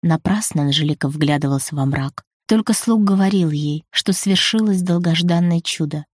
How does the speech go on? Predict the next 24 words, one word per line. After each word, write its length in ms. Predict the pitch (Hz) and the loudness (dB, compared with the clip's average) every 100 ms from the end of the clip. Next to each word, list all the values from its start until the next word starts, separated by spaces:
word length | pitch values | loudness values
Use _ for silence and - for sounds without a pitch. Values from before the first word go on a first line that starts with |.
| _ - | _ -2
да 120 | 180 | 0
еще 240 | 180 - 208 | 0 -2 -2
обоняние, 760 | 196 185 196 208 175 151 156 - - | 0 2 2 2 2 0 -4 -10 -2
ибо 240 | 196 196 | 2 4
запах 360 | 196 202 190 180 | 2 2 0 -4
цветов 440 | - 190 202 214 - | -2 -2 -2 -4 -6
усилился, 760 | - - 180 165 156 - 160 165 - | -6 -2 0 0 -2 -6 -8 -10 -2
как 200 | 175 175 | 0 2
будто 280 | 208 202 | 0 0
чье-то 440 | 190 - 185 185 180 | -2 0 0 0 0
дыхание 500 | 175 - 196 202 185 | 0 -2 0 0 0
примешалось 680 | 190 190 190 - 180 156 - | 2 0 0 -2 -2 -4 -6
к 160 | - | -6
нему. 280 | 160 151 147 - _ _ _ _ _ - | -4 -2 -4 -10 _ _ _ _ _ 0
И 120 | 185 | 4
ночь 300 | 214 233 208 | 4 4 2
за 180 | 208 202 | 2 2
ночью 580 | 208 170 - - 165 - - | 2 2 0 -4 -4 -6 -2
кольцо 340 | 175 170 196 | 0 2 0
шагов 400 | 180 180 185 214 | 2 0 0 -2
все 180 | - - | -2 -2
сужалось 640 | - 185 170 185 202 185 | 0 0 0 2 0 0
вокруг 360 | 175 160 170 175 | -2 -2 -4 -2
балкона, 560 | 165 165 - 156 156 | -2 -2 -2 -2 -2